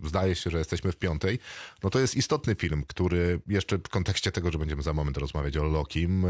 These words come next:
no to on łączy sporo wątków, które pootwierali sobie tu i ówdzie i żeby to zebrać wszystko w jedną rękę, y, teraz w garść i jakoś doprowadzić nas do tych Secret Wars, Avengers Secret Wars, a po drodze jeszcze Kapitana Ameryki, który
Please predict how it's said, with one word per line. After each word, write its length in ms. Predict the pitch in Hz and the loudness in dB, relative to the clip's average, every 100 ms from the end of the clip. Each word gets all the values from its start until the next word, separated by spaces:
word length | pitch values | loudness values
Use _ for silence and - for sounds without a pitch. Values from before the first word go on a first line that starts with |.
| 87 | 2
no 140 | 85 92 | 2 2
to 100 | 107 | 2
on 100 | 104 | 4
łączy 320 | 117 113 98 | 4 4 0
sporo 460 | - 87 78 78 - | 0 0 0 0 -2
wątków, 460 | 73 90 92 - - | -2 0 0 -4 -4
które 220 | 85 80 | -2 -2
pootwierali 460 | 82 - 82 82 | -2 -2 -2 -2
sobie 200 | 80 82 | -2 -4
tu 160 | 78 82 | -2 0
i 80 | 82 | 2
ówdzie 360 | 78 73 90 87 | 0 0 0 0
i 60 | |
żeby 180 | 80 80 | 0 -4
to 100 | 82 | 0
zebrać 340 | 92 90 85 - - - - - | 0 2 0 -4 -14 -16 -16 -10
wszystko 440 | - 101 - 92 87 | -4 -2 2 2 4
w 40 | |
jedną 300 | 98 87 92 | 2 2 2
rękę, 540 | 95 87 87 80 78 73 - 82 78 | 2 2 0 0 0 -2 -4 -2 0
y, 40 | |
teraz 280 | 82 82 85 | 0 0 0
w 100 | 78 | 0
garść 440 | 82 80 82 - | 0 2 0 -2
i 40 | 85 | 0
jakoś 280 | 87 92 78 | 0 0 0
doprowadzić 440 | 87 90 90 82 | 0 2 0 0
nas 380 | 80 78 - 80 | -2 -2 -2 -4
do 100 | 76 | -2
tych 320 | 80 76 - - | -2 -4 -6 -10
Secret 360 | - 110 - 85 | -4 -4 -2 -2
Wars, 520 | 87 82 80 87 - - - 53 - | 0 2 2 -2 -6 -12 -16 -16 -8
Avengers 380 | - 78 73 76 | -4 -2 -2 -4
Secret 300 | - - 76 | -6 -4 -2
Wars, 340 | 78 78 90 76 | 0 0 -2 -4
a 100 | 85 | -2
po 120 | 90 | 0
drodze 220 | 95 90 | 2 2
jeszcze 300 | 82 - 80 - - - - | 0 -2 -4 -6 -14 -16 -10
Kapitana 440 | - - 87 82 82 | -8 -4 -2 0 0
Ameryki, 520 | 82 85 78 82 76 | 2 0 0 -2 -2
który 520 | - 87 82 80 78 | -2 0 2 2 0